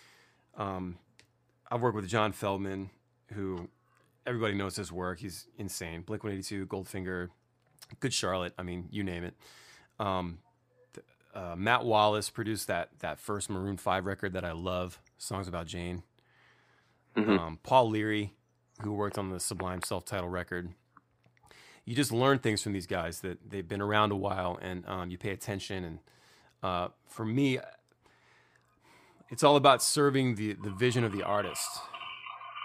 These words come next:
Speaker 1: Are you making coffee right now?
Speaker 2: I am.
Speaker 1: Okay.
Speaker 2: Can you hear my
Speaker 1: I can hear
Speaker 2: Keurig?
Speaker 1: it. <laughs>
Speaker 2: <laughs> Sorry.
Speaker 1: I'm telling a story.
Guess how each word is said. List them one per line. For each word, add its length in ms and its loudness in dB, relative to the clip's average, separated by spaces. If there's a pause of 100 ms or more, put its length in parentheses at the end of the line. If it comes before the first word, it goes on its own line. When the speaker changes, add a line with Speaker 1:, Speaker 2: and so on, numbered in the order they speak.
(420)
Speaker 1:
Are 80 0
you 120 0
making 300 -2
coffee 280 2
right 140 0
now? 180 -2 (1040)
Speaker 2:
I 120 6
am. 260 10
Speaker 1:
Okay. 80 6
Speaker 2:
Can 120 12
you 60 12
hear 140 12
my 100 10
Speaker 1:
I 40 6
can 180 4
hear 220 8 (460)
Speaker 2:
Keurig? 200 2
Speaker 1:
it. 120 -2 (640)
<laughs> 240 -4
Speaker 2:
<laughs> 0 -
Sorry. 400 2 (760)
Speaker 1:
I'm 80 4
telling 320 12
a 20 10
story. 500 12